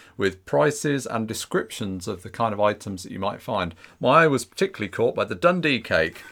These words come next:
a <laughs> two-pound Dundee cake costing four shillings and six pence, or five shillings and four pence under rationing and scarcity in nineteen forty. <laughs>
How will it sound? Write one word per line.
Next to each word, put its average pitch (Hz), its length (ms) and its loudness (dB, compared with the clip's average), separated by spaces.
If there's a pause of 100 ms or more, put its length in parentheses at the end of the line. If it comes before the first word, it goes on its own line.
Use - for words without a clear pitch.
(240)
a 170 120 0
<laughs> 170 100 0
two-pound 147 480 2
Dundee 113 320 4
cake 90 300 0
costing 107 460 -4
four 240 340 8
shillings 139 400 0
and 123 120 0
six - 260 -2
pence, 107 500 -2
or 180 420 6 (220)
five 180 420 2
shillings 95 440 -6
and 95 140 -8
four 196 320 2
pence 104 360 -6
under 110 240 -4
rationing 113 500 -2
and 107 120 -8
scarcity 113 680 -4
in 90 80 -6
nineteen 107 340 -10
forty. - 580 -12
<laughs> 131 60 -6